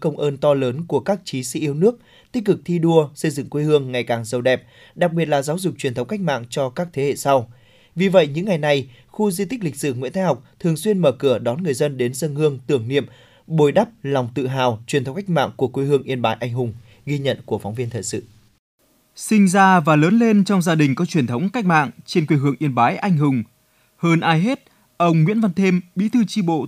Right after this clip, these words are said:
Speaker 2: tổ dân phố số mười bốn, phường Nguyễn Thái Học, thành phố Yên Bái, luôn trân trọng những công lao,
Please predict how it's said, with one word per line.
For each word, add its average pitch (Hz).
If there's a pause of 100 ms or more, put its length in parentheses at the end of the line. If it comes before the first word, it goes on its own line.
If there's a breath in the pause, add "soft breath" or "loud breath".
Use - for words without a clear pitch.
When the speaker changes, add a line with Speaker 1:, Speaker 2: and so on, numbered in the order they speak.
Speaker 2:
tổ 139
dân 165
phố 156
số 196
mười 151
bốn, 139
phường 139
Nguyễn 139
Thái 220
Học, 151
thành 139
phố 143
Yên 147
Bái, 139 (400 soft breath)
luôn 208
trân 208
trọng 143
những 180
công 180
lao, 165